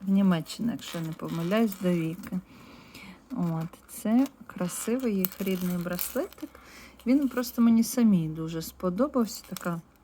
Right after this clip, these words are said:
безкам'янка. Типу годинничка якось. Ну, цікаво виглядає. Тільки в мене просто штифт так низько встановлений.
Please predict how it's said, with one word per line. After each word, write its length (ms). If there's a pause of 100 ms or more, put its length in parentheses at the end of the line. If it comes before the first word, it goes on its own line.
(600)
безкам'янка. 1200 (2500)
Типу 280
годинничка 880
якось. 440
Ну, 260
цікаво 420
виглядає. 640 (520)
Тільки 180
в 20
мене 220
просто 480
штифт 500 (120)
так 240
низько 560
встановлений. 880